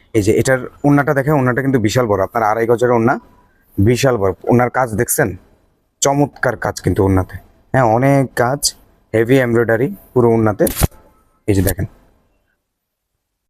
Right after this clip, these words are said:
এটা কিন্তু, আহ, পলিস্টার শিফন ম্যাটেরিয়াল,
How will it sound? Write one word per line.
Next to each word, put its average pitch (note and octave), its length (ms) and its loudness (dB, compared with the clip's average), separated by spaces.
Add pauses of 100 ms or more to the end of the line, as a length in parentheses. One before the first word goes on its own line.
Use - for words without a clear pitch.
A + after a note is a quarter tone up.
(400)
এটা C3+ 180 0
কিন্তু, D#3 280 0
আহ, A2 480 0 (140)
পলিস্টার C3+ 420 -2
শিফন C3+ 440 0
ম্যাটেরিয়াল, A2 520 0